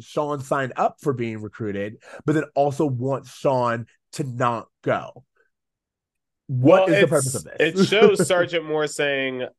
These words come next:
Speaker 2: "I, I don't want him in the Army because I like him," which I thought was interesting. So it's like,
Speaker 1: Exactly.
Speaker 2: so who are you trying to recruit then?
Speaker 1: Exactly.
Speaker 2: Who
Speaker 1: Who
Speaker 2: are
Speaker 1: are you
Speaker 2: you
Speaker 1: trying to recruit?
Speaker 2: trying to recruit?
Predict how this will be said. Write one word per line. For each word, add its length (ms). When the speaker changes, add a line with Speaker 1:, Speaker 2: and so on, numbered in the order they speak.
Speaker 2:
"I, 300
I 140
don't 220
want 220
him 180
in 60
the 80
Army 340
because 460
I 180
like 260
him," 220
which 160
I 80
thought 280
was 180
interesting. 520
So 240
it's 160
like, 220
Speaker 1:
Exactly. 240
Speaker 2:
so 200
who 140
are 60
you 160
trying 300
to 60
recruit 480
then? 260
Speaker 1:
Exactly. 520
Speaker 2:
Who 60
Speaker 1:
Who 180
Speaker 2:
are 40
Speaker 1:
are 20
you 80
Speaker 2:
you 80
Speaker 1:
trying 180
to 60
recruit? 220
Speaker 2:
trying 420
to 80
recruit? 580